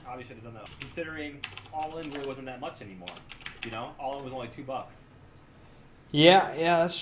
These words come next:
Speaker 2: true.
Speaker 1: Like, he didn't, he didn't make the all in move worth anything.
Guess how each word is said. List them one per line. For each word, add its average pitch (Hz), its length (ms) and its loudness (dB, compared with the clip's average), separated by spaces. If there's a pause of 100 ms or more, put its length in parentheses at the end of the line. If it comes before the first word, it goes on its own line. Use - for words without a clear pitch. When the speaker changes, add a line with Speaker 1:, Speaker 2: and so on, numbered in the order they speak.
Speaker 2:
true. 175 320 8 (1120)
Speaker 1:
Like, 127 140 -10
he 139 80 -10
didn't, 143 300 -8
he 160 160 -14
didn't 165 160 -8
make 160 160 -10
the - 80 -12
all 147 160 -6
in 143 120 -12
move 147 160 -6 (140)
worth 170 240 -8
anything. 95 360 -16